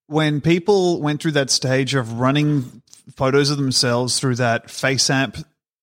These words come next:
thing that made them, like, look like masculine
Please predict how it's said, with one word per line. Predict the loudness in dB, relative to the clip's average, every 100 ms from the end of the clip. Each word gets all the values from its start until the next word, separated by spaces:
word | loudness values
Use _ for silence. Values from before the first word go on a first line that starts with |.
| _ _
thing | -4 -2 2
that | 0
made | 0 0 0 2
them, | 0 2 0 -2 -4
like, | -6 -6 -8 -14 _ _ _ _
look | -10 -4 -4 -2
like | -2 -2 -6 -8
masculine | -2 0 0 2 0 0